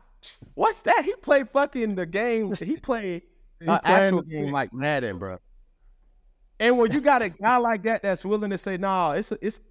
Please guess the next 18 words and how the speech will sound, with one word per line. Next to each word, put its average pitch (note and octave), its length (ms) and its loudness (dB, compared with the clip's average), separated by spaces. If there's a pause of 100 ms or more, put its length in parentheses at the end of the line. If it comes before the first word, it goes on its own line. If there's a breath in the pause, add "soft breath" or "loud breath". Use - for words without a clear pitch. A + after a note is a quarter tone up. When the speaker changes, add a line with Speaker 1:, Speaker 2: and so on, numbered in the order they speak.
(100)
Speaker 1:
all A3+ 340 4
four G3+ 280 0
down E3+ 240 0
territory. D#3 440 -2
We A#3+ 80 -4
cross A#3 300 2
that A#3 220 -2
fifty, B3+ 280 -2
it's F3+ 240 -2
four F3 240 2
down D3 280 0
territory." G#2+ 680 -4
Like, F2+ 240 -4
real A#2+ 240 -2
shit. G2 320 -8
That's G3+ 240 2
a F#3+ 80 -6
coach - 480 -2